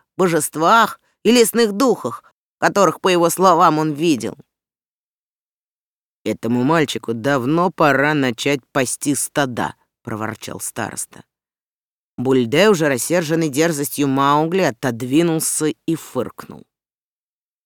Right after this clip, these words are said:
В силу обычая большей части индусских деревень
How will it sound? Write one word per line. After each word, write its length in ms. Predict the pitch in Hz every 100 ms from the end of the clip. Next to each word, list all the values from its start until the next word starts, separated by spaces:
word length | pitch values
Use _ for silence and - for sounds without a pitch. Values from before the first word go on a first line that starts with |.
| _ _ _ _ _ _ _ _ _ _ _ _ -
В 60 |
силу 240 | - 320 311
обычая 540 | 277 330 - 160 120
большей 500 | 120 160 196 - 160
части 480 | - 196 185 - 143
индусских 480 | 139 170 - - 123
деревень 540 | 107 120 143 254 277